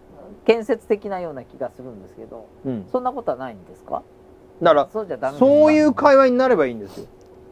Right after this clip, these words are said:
Speaker 1: あ、ならない。
Speaker 2: だから、まあ、そうだ。結局あくまでも、
Speaker 1: はあ。
Speaker 2: オタクの場合はそのアニメ好き嫌いっていうセンスの問題が入ってきてるんで、
Speaker 1: はあ。
Speaker 2: そこまで話したがれませんよね。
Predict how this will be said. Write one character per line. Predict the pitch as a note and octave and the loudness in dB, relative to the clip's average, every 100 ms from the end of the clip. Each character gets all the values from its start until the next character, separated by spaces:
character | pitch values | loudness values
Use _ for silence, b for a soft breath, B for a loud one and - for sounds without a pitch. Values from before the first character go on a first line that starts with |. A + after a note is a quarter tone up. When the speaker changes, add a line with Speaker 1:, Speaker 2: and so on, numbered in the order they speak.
| - | -12
Speaker 1:
あ、 | F#3 | -4
な | G#3 | -2
ら | C#4 | -2
な | C#4 E3 | -4 -10
い。 | - | 0
Speaker 2:
だ | G#3 | 2
か | F3 | 2
ら、 | |
ま | G#3+ A#3+ | 2 2
あ、 | |
そ | G#3+ B3 | 2 4
う | |
だ。 | A3+ E3+ - | 6 4 2
結 | - C4+ | 4 6
局 | A3+ D4 | 6 6
あ | C#4+ | 6
く | C#4 | 6
ま | D#4 | 4
で | F#3+ | 4
も、 | D#3+ D3+ | 4 2
Speaker 1:
は | A#2 | 0
あ。 | - | -2
Speaker 2:
オ | G#3 | 4
タ | B3 C4+ | 4 4
ク | |
の | C#4 | 6
場 | C4 | 4
合 | |
は | E3 | 4
そ | B3 | 2
の | |
ア | A3+ | 0
ニ | D3 | 0
メ | |
好 | C3 | -6
き | - D4+ C4 | 2 2 6
嫌 | B3 D#3+ | 6 6
い | |
っ | B2+ | 4
て | C3 | -2
い | |
う | |
セ | C3 - | 2 2
ン | A#3 | 2
ス | D3+ | -2
の | |
問 | B2+ A#2+ | -6 -6
題 | A#2+ | -6
が | A#2 | -6
入 | A#2 A2+ | -6 -6
っ | |
て | G#2+ | -8
き | |
て | A2+ | -8
る | A2 | -2
ん | |
で、 | C#3+ B2+ - | -2 -2 -4
Speaker 1:
は | E3+ C#3 | -10 -10
あ。 | - | -8
Speaker 2:
そ | - B3 | 0 2
こ | - D#4 | 4 8
ま | D#4+ | 8
で | A3 | 8
話 | - G3 G3+ | 4 2 2
し | |
た | - D3+ | 0 2
が | F3 | 4
れ | |
ま | F#3+ F#3 | 4 0
せ | F#3 | -2
ん | |
よ | G2+ | -8
ね。 | G#2+ | -18